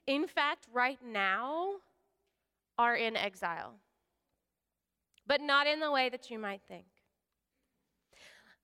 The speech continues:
As David mentioned last week, Christianity, and particularly American Christianity, over the last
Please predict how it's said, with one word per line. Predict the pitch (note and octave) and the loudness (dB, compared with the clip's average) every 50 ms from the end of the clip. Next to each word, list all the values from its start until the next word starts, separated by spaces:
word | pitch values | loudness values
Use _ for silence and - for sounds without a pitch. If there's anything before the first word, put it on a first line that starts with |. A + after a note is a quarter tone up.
| _ _ | _ _
As | - B3+ - | -4 -4 0
David | - D4 D4+ D#4 C#4+ C4+ | 2 2 2 2 0 0
mentioned | D4+ D4 D4 D4 D4 C#4+ C4+ | 0 -2 0 -2 -6 -4 0
last | C4 B3 B3 C4 C#4+ - - C4 | 2 2 2 2 0 -6 -12 -10
week, | C4+ C4 B3 - - _ _ _ _ | -8 -8 -8 -8 -12 _ _ _ _
Christianity, | - - F4+ F#4+ - - - D#4 D#4 D#4 D4 D4 D#4 D#4+ D4+ C4 - - C#4 C#4 C#4 C#4 | -4 -2 -2 -2 -2 -6 -6 -2 0 2 4 2 2 0 -2 -8 -6 -4 -2 -2 0 0
and | C4+ B3+ B3 B3 | 0 -2 -2 -6
particularly | - - C4 - F#4+ - - E4 D#4 D4 C#4 C4+ C4 C4 B3+ | -8 -10 -6 -6 -6 -6 -4 -4 -2 -2 -2 -2 -2 0 -2
American | A#3 A3+ A3 A3 A#3+ B3 B3+ B3+ B3+ - B3 A#3 | -2 0 0 0 2 4 4 2 2 -2 -10 -10
Christianity, | - A3 A3 G#3+ - - - G#3+ G#3 G#3+ G#3 G#3 A3 G#3 G3+ G3+ | -6 -8 -8 -8 -8 -10 -6 -4 -4 -2 -4 -4 -6 -4 -4 -2
over | A3+ A3 G3+ A3 | -4 -4 -4 -4
the | G#3+ A3 | -2 0
last | A3+ A3+ A3+ A3+ - | 2 2 0 -2 -6